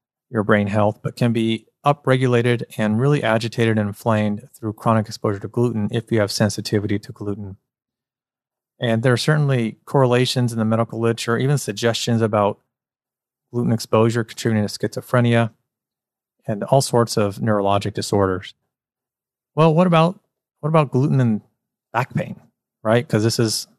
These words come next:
this is the Back Talk Doc. I, I talk about back pain and what are the correlations? Are there any? Well, I wanna talk to you about an article that came out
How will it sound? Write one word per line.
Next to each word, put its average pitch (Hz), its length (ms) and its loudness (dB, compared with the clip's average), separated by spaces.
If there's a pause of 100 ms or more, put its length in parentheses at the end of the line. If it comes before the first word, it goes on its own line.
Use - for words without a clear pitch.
(200)
this 110 120 -8
is 110 140 -2
the 120 80 0
Back 120 220 2
Talk - 240 -2
Doc. 92 260 -4
I, 101 220 -6
I 110 80 -2
talk 107 220 -2
about 113 200 2
back 110 220 0
pain 113 320 0 (840)
and 104 180 -6
what 123 240 2
are 110 480 4 (600)
the 117 80 -8
correlations? 113 640 2
Are 139 160 4
there 135 180 0
any? 95 220 -8 (960)
Well, 123 320 2 (300)
I - 40 -2
wanna 143 120 2
talk 139 180 0
to 156 80 -2
you - 20 0
about 123 480 2 (880)
an 107 240 0 (100)
article 123 320 4
that 110 80 -4
came 117 180 -2
out 110 300 -2